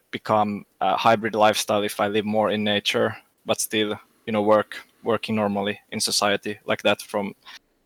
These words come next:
like, whatever jobs can be done, uh, living close to nature because I enjoy nature. But that's not the issue here. I mean,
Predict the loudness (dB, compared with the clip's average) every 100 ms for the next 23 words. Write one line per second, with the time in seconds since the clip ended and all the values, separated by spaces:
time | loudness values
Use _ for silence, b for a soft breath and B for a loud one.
0 | _ -8 -8 _ -4 2 4 4 4 4
1 | 4 2 0 2 2 0 0 0 -4 _
2 | _ _ _ _ _ 0 2 2 -2 _
3 | _ _ _ _ -6 -2 0 0 -2 0
4 | -2 -4 _ -4 -2 -2 -4 -2 -4 -4
5 | -2 0 -2 -2 -4 -2 -2 -2 -2 -4
6 | -4 B B B -16 _ _ _ -4 -2
7 | -2 -6 -10 _ _ _ _ _ -4 -4
8 | -6 -4 -2 0 0 -2 -2 -4 -2 -4
9 | -2 -4